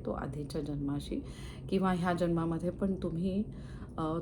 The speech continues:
तुम्हाला सगळं मिळून पण तुमच्याकडनं जेव्हा चांगली कर्म घडत नाहीत, तर त्यावेळेस ते तसे अडथळे तयार व्हायला लागतात. म्हणून सातत्याने चांगले विचार आणि त्याप्रमाणे आचरण आणि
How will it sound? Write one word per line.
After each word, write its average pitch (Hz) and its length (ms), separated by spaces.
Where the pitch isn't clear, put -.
तुम्हाला 180 260
सगळं 185 460
मिळून 202 340
पण 214 220
तुमच्याकडनं 185 540
जेव्हा 175 300
चांगली 160 360
कर्म 165 400
घडत 160 360
नाहीत, 135 260
तर 180 40
त्यावेळेस 170 500
ते 170 140
तसे 160 200
अडथळे 151 480
तयार 143 220
व्हायला 135 260
लागतात. 131 360
म्हणून 160 180
सातत्याने 170 760
चांगले 151 420
विचार 143 480
आणि 151 340
त्याप्रमाणे 156 520
आचरण 156 520
आणि 151 220